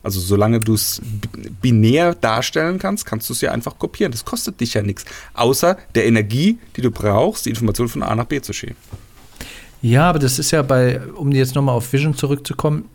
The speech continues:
Speaker 2: er ist ja nicht diese kalte Maschine. Er hat ja was Menschliches, was er ja durch diesen Gedankenstein bekommt, was der White Vision ja nicht hat.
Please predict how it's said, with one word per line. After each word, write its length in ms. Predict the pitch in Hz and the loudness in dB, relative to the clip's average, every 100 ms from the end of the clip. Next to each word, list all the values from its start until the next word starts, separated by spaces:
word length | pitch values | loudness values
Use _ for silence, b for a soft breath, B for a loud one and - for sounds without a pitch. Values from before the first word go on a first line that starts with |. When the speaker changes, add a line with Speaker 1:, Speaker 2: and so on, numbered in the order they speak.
| - | -4
Speaker 2:
er 160 | 127 - | -2 0
ist 240 | 180 - | -2 0
ja 140 | 208 | 2
nicht 260 | 175 123 - | 4 2 0
diese 460 | 120 113 113 110 - - - b b _ _ - | 0 2 2 0 -4 -20 -20 b b _ _ -8
kalte 360 | - 123 120 | 2 2 4
Maschine. 580 | 123 107 - 135 123 117 | 2 2 0 0 2 2
Er 180 | 113 113 | 2 0
hat 140 | 165 - | 0 0
ja 140 | 139 | 0
was 180 | 127 131 | 0 2
Menschliches, 680 | 135 175 - 151 143 - | 2 2 0 0 0 0
was 180 | 127 127 | 0 2
er 80 | 135 | 4
ja 140 | 120 | 4
durch 220 | 120 117 - | 4 0 2
diesen 240 | 123 120 | 2 4
Gedankenstein 960 | 107 117 147 - - - 120 110 117 120 B B B - | 2 2 -2 -2 -6 0 4 4 2 -2 B B B -6
bekommt, 600 | 117 - 139 117 - 135 | -4 2 4 4 2 0
was 240 | 127 - | 0 0
der 140 | - 107 | 2 2
White 360 | 107 117 127 127 - | 4 4 2 -2 -8
Vision 540 | - 135 135 151 160 190 - - - | 0 2 4 4 2 -2 -16 -8 2
ja 100 | 131 | 4
nicht 380 | 180 - - | 4 2 -4
hat. 280 | 107 107 - | -4 -4 -10